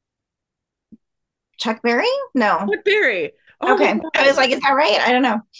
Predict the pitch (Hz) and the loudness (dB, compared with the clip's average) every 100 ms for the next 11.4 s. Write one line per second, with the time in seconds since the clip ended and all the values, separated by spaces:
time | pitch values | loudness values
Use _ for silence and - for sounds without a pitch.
0 | - 269 330 330 339 359 330 330 269 254 | -10 -6 -6 -6 -6 -6 -6 -6 -4 -4
1 | 226 220 208 196 208 202 185 175 180 185 | -4 -4 -6 -4 -4 -4 -6 -4 -2 0
2 | 262 254 - 180 - 180 180 180 190 202 | 0 0 -2 -8 -18 -10 -4 -2 -2 -4
3 | - 214 190 214 - 214 220 262 254 202 | -2 -2 -2 -6 -6 -6 -4 -2 0 0
4 | 240 220 214 208 208 190 180 180 190 165 | -2 -4 -2 -4 -6 -6 -6 -8 -8 -8
5 | 151 - - - - _ - 330 330 311 | -8 -12 -20 -20 -20 _ -8 -6 -4 -4
6 | 302 190 170 208 226 262 - 240 240 233 | -2 -4 -6 -10 -10 -8 -8 -6 -4 -4
7 | 247 220 208 220 202 196 170 165 151 165 | -6 -8 -8 -8 -8 -6 -6 -6 -6 -8
8 | - 175 180 170 185 202 202 185 185 185 | -12 -16 -14 -14 -12 -12 -12 -12 -12 -12
9 | 147 151 147 147 160 175 160 180 170 175 | -8 -6 -8 -10 -16 -16 -14 -10 -8 -8
10 | 175 160 165 - 147 147 - 151 147 - | -8 -12 -12 -12 -10 -8 -8 -12 -10 -10
11 | 170 165 151 170 | -10 -8 -10 -10